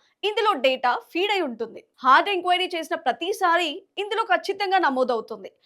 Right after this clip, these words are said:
ఏదైనా బ్యాంకుల్లో ఓన్ వైట్ సెటిల్‌మెంట్ చేసుకుంటే ఆ వివరాలు కూడా ఉంటాయి. రైట్ ఆఫ్ చేసుకుంటే అందులో అసలు ఎంత, వడ్డీ మొత్తం ఎంత, మొత్తం అప్పులో ఎంత సెటిల్ చేసుకున్నారు,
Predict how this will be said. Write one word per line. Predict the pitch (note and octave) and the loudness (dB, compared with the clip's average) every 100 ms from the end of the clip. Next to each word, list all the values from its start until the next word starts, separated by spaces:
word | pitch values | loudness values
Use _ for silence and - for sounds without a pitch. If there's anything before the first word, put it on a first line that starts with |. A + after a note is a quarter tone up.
| _ - A#3 | _ 0 2
ఏదైనా | C4+ D#4+ C#4+ | 4 2 4
బ్యాంకుల్లో | D4 C#4+ D#4+ D#4 C#4 - _ _ _ C#4 | 2 2 2 6 4 2 _ _ _ 6
ఓన్ | F#4+ A4+ | 6 6
వైట్ | A4+ A4+ - | 2 2 -2
సెటిల్‌మెంట్ | C#4 D#4 D#4+ D#4 C#4 | -2 0 -2 -4 -4
చేసుకుంటే | A3+ - A#3+ G#3 F#4 B4 _ - | -6 -4 -8 0 0 0 _ 2
ఆ | C4 C4+ | 4 4
వివరాలు | D#4 G#4+ G#4 D#4 | 0 0 0 -2
కూడా | B3 D4+ C#4 | 0 0 0
ఉంటాయి. | G#3 G#3 - _ G#3 B3 | -6 -10 -10 _ -2 4
రైట్ | F4 F#4 | 4 2
ఆఫ్ | G#4+ G#4+ | -4 -2
చేసుకుంటే | F#4 F4 F#4 D#4+ F4 D#4+ - B3+ | -6 -4 -6 -2 -2 -2 -4 -4
అందులో | B3+ D4 D4+ - C4+ | -2 2 2 4 0
అసలు | E4+ D#4 C4+ | 0 -2 -2
ఎంత, | C#4+ D4 F#4 F#4 _ _ _ _ G#3 | -2 4 4 4 _ _ _ _ 0
వడ్డీ | A#3+ B3+ A4 A4+ | 2 4 2 2
మొత్తం | G4+ G4 F#4 C#4+ | 0 0 0 -2
ఎంత, | C4+ D4 D#4 _ _ _ A3 B3 | 2 2 2 _ _ _ -4 -4
మొత్తం | B3 G#4 G4 | -2 0 0
అప్పులో | F#4 E4+ E4 G#3+ G3+ A3 | 2 2 2 2 -4 -8
ఎంత | A3 B3+ E4 | -4 -4 -2
సెటిల్ | E4 F4 D#4 | -4 -4 -4
చేసుకున్నారు, | D4 - C#4+ C#4 | -6 -4 2 2